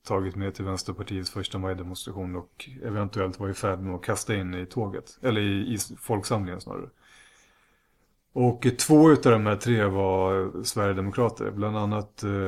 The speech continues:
en, eh, lirare vid namn Robert Westerlund som var ordförande för deras ungdomsförbund och som senare blev ledare för, eh, den nazistiska gruppen Info fjorton,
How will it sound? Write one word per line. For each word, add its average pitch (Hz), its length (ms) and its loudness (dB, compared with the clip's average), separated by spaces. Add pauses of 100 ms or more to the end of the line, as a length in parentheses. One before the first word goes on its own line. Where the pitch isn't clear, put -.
(300)
en, 92 460 -4
eh, 92 60 -6
lirare 98 460 0
vid 98 120 -2
namn 98 220 0
Robert 101 360 -4
Westerlund 110 720 0
som 95 180 -4
var 98 80 -4
ordförande 95 440 -4
för 101 100 -10
deras 98 240 -6
ungdomsförbund 98 600 -6
och 92 120 -6
som 104 100 -10
senare 95 420 -2
blev 92 200 -4
ledare 98 520 -2
för, 90 320 -8
eh, 95 360 -8
den 98 180 -8
nazistiska 95 560 -8
gruppen 95 360 -10
Info 101 280 -8
fjorton, 101 480 -8